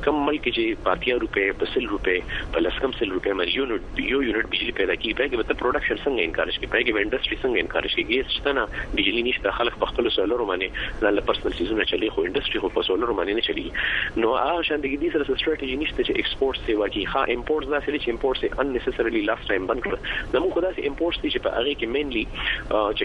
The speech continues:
کوم، آه، د دلته کې زموږ ایکسپورټس کیږي، نو د هغې پروډکشن پروسس کې چې کومه مشینري لګي یا نور داسې څیزونه وي، نو هغه په امپورټس، موږ هغه څیزونه امپورټس کوو. چې په هغې ته نه لګي، د دې مطلب دا شو چې already د کوم ایکسپورټس کول، هغه به further خراب کړي. هغه ایکسپورټس مو بیا نه کیږي بیا مونږ چې کوم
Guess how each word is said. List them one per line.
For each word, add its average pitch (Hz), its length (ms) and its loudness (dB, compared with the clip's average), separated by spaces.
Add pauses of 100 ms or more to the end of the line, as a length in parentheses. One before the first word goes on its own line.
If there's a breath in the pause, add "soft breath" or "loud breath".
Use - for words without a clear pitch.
کوم، 135 140 0 (260)
آه، 98 220 2 (220)
د - 20 2 (280)
دلته 117 260 0
کې 110 160 2
زموږ 120 180 2 (140)
ایکسپورټس - 520 0
کیږي، 139 260 -4
نو 104 100 0
د - 80 0
هغې 110 200 2
پروډکشن 101 460 0
پروسس 131 420 0
کې 104 100 2 (300 loud breath)
چې - 120 4
کومه 98 220 2
مشینري 117 500 -2
لګي 104 260 -4
یا 92 120 0
نور 120 160 0
داسې 107 220 -2
څیزونه 117 260 -2
وي، 104 120 2
نو 90 80 2
هغه 104 180 2
په - 40 -2 (100)
امپورټس، - 340 0 (100)
موږ 127 180 2
هغه 95 160 0
څیزونه 90 260 -2
امپورټس 78 280 -2
کوو. 87 180 0
چې 101 100 0
په 107 80 2
هغې 147 160 2
ته 139 60 -2 (200)
نه 175 120 2
لګي، 113 240 2
د - 80 0
دې 147 140 0
مطلب 139 180 -2 (100)
دا 147 80 2
شو 120 140 -2
چې - 60 0 (100)
already 117 340 0
د - 80 0
کوم 95 140 2
ایکسپورټس - 360 -2
کول، 131 200 0
هغه 107 160 2
به - 100 -4
further 135 300 2
خراب 95 240 2
کړي. 90 180 -2
هغه - 500 0
ایکسپورټس 143 380 -4
مو 107 100 -4
بیا 104 140 0
نه - 80 -6
کیږي 104 260 -6
بیا 165 120 0
مونږ 175 200 -4
چې 131 140 -2
کوم 123 100 -4